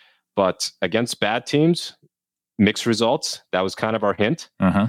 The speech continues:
Speaker 1: Uh, and then against decent teams like the Chargers and the Giants, they were able to, able to get some wins. But, you know, this season, I think we, we got the most out of it. An unexpected playoff appearance. Yeah, it didn't result in a playoff win, but getting to the playoffs in the first place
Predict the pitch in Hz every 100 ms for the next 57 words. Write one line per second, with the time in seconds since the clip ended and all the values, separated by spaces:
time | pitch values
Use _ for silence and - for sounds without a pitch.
0 | - - 107 107 110 113 120 127 127 139
1 | - 160 - 151 156 143 147 147 - 143
2 | 143 135 139 131 139 139 143 139 135 131
3 | 131 - 113 123 123 104 113 104 101 95
4 | 95 76 - 90 85 _ _ _ _ _
5 | _ _ _ _ _ _ - 117 110 107
6 | 92 _ _ _ _ - - - 135 127
7 | 131 127 - 98 - 110 107 - _ 104
8 | 87 101 107 110 123 - 110 101 92 85
9 | 76 71 - _ _ 101 101 120 127 -
10 | 117 113 - 104 101 98 87 101 98 98
11 | - - 110 113 110 110 104 98 92 98
12 | 92 92 - 95 87 87 90 87 85 87
13 | - 120 117 107 95 - 92 87 - 87
14 | - 92 87 - 82 -